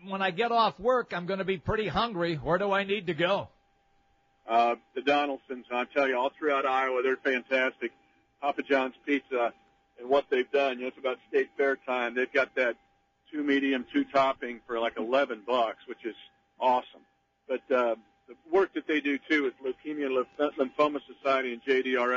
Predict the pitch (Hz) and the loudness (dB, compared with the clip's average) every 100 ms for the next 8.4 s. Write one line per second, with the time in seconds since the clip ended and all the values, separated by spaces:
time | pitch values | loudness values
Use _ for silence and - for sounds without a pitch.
0 | 123 117 _ _ _ _ _ 127 139 131 | 0 -2 _ _ _ _ _ -12 -4 -4
1 | - - 135 135 131 117 117 127 - 117 | -2 0 0 0 -4 -4 -2 -4 -2 -6
2 | - - 127 120 110 127 120 135 120 117 | -8 0 2 2 -4 -4 -2 -2 -2 0
3 | 117 - 127 123 117 104 - _ _ _ | 0 0 -4 -4 -4 -4 -6 _ _ _
4 | 135 143 - 151 147 135 139 135 151 - | 4 4 2 0 0 0 -2 -4 -10 -6
5 | 147 135 123 127 123 - _ _ _ _ | -2 0 0 0 -2 -12 _ _ _ _
6 | 127 127 120 123 120 117 113 123 127 127 | -6 -6 0 2 4 2 0 0 2 0
7 | 113 - - 123 120 127 135 131 131 - | -4 -16 -16 -2 0 2 0 0 -2 -2
8 | 151 - 110 104 | -6 -6 -8 -8